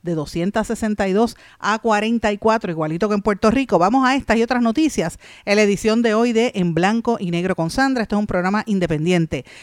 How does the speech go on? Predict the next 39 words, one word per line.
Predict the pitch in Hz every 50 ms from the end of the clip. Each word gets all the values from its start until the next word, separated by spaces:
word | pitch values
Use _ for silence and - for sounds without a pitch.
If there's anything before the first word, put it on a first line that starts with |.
| - -
sindicalizado, | - 233 226 208 208 202 - 180 175 175 170 - 247 233 220 185 156 147 - - - -
que | - 196
se | - 214
transmite | 202 196 196 269 311 330
a | 302
través | - 214 220 233
de | 208 196 180
todo | 214 262 294 202 -
Puerto | 226 202 190 - 175 170
Rico | - 220 208 - 175 160
en | 160 165 202
una | 247 269
serie | 247 - 254 247 247 240
de | 233
emisoras | 208 196 185 - 262 247 233 208 -
que | - -
son | - 190 180
las | 185 190
más | 185 170 180 214 269 277 - - - - - _
fuertes | - - 214 220 254 285 - 277 262
en | 202
sus | 196 202
respectivas | 196 185 - 180 160 - 190 208 226
regiones, | 226 254 240 226 208 202 214 277 302 - - _ _ _
también | - 190 175 175 175 180 190 233
por | 233 269 -
sus | 262 -
plataformas | - 190 - - - 170 170 180 190
digitales, | 208 226 240 226 208 196 196 220 240 - - _ _ _ _ -
aplicaciones | - - 180 170 165 160 - 196 190 214
para | - 208 190 185 185
dispositivos | 185 - 175 175 - 175 165 170 165 175
móviles, | 190 180 175 196 202 214 220 - - - _ - -
redes | - 175 180 185 180 233
sociales, | 220 - - 311 311 311 285 240
y | 202 175
estas | - - 196 208
emisoras | 202 202 185 - 190 175 170 170
son | 220 240 247 262